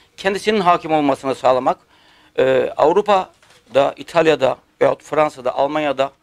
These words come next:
tabii ki buralara Amerikan emperyalizmi laboratuvar virüslerini atmıştır bize göre. Sosyalist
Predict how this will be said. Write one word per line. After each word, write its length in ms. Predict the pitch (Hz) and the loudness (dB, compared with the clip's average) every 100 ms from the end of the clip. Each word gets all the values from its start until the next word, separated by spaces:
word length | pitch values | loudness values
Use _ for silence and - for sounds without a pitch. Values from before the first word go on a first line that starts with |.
| _ _ _ - | _ _ _ -4
tabii 200 | 196 151 | -4 -4
ki 180 | 147 | -2
buralara 420 | 185 180 139 160 - _ _ _ | 0 2 0 -4 -8 _ _ _
Amerikan 420 | - 190 180 185 | -2 0 0 0
emperyalizmi 720 | 180 170 165 160 147 135 180 - 147 | -2 -2 0 2 0 -4 -10 -4 -2
laboratuvar 480 | 170 180 190 180 | -2 -2 -2 -2
virüslerini 420 | 165 170 165 165 208 | -4 -4 -4 -4 -2
atmıştır 500 | 190 190 151 107 - _ _ _ _ _ _ _ - | -4 -4 -10 -12 -18 _ _ _ _ _ _ _ -12
bize 200 | 131 147 | -4 -2
göre. 260 | 117 90 - _ - | -2 -4 -10 _ -6
Sosyalist 520 | 160 151 170 170 | -6 -2 -4 -4